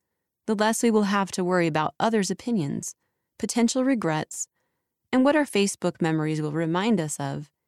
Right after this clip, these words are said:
in the future. And that will bring us more joy than any number of likes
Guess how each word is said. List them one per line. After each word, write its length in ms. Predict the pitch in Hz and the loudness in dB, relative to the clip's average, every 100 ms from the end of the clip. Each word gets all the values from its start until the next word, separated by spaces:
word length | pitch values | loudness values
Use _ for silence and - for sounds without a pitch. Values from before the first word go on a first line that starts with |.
| _ _ | _ _
in 100 | 196 | -2
the 80 | 185 | -2
future. 580 | 175 156 - 151 147 151 _ _ _ _ _ _ _ _ _ - | -2 -6 -6 -10 -10 -14 _ _ _ _ _ _ _ _ _ -6
And 160 | 175 175 | 0 2
that 160 | 160 233 | 4 2
will 100 | 214 | 2
bring 260 | 190 160 | 2 2
us 240 | 147 160 - | 0 -4 0
more 200 | 180 202 | 0 2
joy 460 | 208 196 208 247 _ _ _ 165 | 0 -2 -2 -4 _ _ _ -4
than 160 | 165 _ | -4 _
any 240 | 226 247 262 | -2 2 4
number 240 | 220 190 | 4 4
of 100 | 170 | 2
likes 420 | 156 156 - - | 0 0 -2 -8